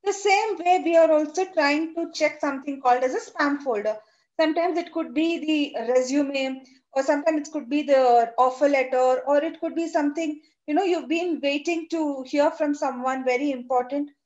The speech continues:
All that goes and sometimes goes, gets and stuck in the, uh, spam folder.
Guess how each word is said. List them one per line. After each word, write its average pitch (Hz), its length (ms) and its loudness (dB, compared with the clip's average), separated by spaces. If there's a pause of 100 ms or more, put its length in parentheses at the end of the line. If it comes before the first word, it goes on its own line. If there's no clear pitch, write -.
(220)
All 359 300 10
that 359 240 6
goes 330 220 2
and 320 200 -2
sometimes 302 460 -2
goes, 311 240 -4
gets 269 280 -2
and 285 160 -2
stuck 208 320 -4
in 262 140 -4
the, 359 140 -2 (580)
uh, 233 160 2 (160)
spam 302 240 0
folder. 180 420 -4